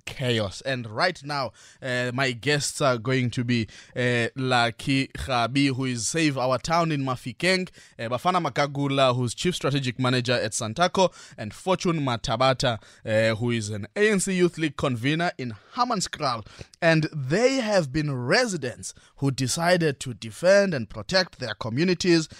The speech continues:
stand united to be the first line of defense against looters, and they keep saying they want to protect the little that they have. And we've been hearing this to say, uh, if you take this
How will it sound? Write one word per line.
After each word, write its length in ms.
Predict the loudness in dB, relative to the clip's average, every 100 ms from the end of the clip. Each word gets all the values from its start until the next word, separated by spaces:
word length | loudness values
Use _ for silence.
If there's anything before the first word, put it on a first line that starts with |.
| -20 -14
stand 520 | -8 2 4 6 4
united 840 | 0 -2 0 0 0 2 2 2 -6 -18 -12
to 80 | -8
be 80 |
the 80 | -6
first 340 | -2 2 2 2
line 260 | 2 2
of 160 | 0 -2
defense 560 | -4 0 2 2 2 -2
against 560 | -6 -2 0 0 0
looters, 480 | 0 0 2 2 0 -8 -20 -12
and 280 | -2 0 2
they 200 | 2 2
keep 360 | -2 -6 -4
saying 540 | -2 0 4 6 6 2 -2 -18 -6
they 220 | -2 0
want 360 | 0 0 0 -4
to 100 | -12
protect 720 | -14 -18 -12 -6 -6 -6 -16
the 140 | -14
little 560 | -4 -2 0 0 0 -2 -8 -20 -16
that 560 | -4 2 2 2 -4 -14 _
they 320 | -8 -2 0 0
have. 580 | -4 -10 -2 0 0
And 140 | -4 -6
we've 260 | -8 -4
been 300 | 2 4 4
hearing 580 | 2 -2 0 2 0 0
this 260 | 0 0 0 -12 -20 -4
to 140 | -2
say, 420 | 2 4 6 4 2 -8 -8
uh, 340 | 0 4 4 2 0
if 200 | 0 2
you 100 | 0
take 500 | 0 -2 0 -2 -2
this 340 | -2 -2 -4